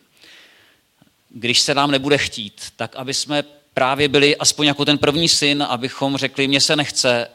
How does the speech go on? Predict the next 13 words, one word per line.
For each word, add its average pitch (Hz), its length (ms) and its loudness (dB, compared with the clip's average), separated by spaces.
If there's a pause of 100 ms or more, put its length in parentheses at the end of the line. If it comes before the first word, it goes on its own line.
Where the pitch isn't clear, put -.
(240)
ale 110 160 -6
potom 117 280 -8
stejně 113 340 -6
šli. - 320 -8 (720)
Abychom 107 360 -12
nebyli 113 260 -8
těma, 101 240 -10
kdo 98 160 -10
proflákají 92 540 -12
celý 92 240 -12
svůj - 200 -10
život. 98 300 -20 (2000)
Tak 92 140 -14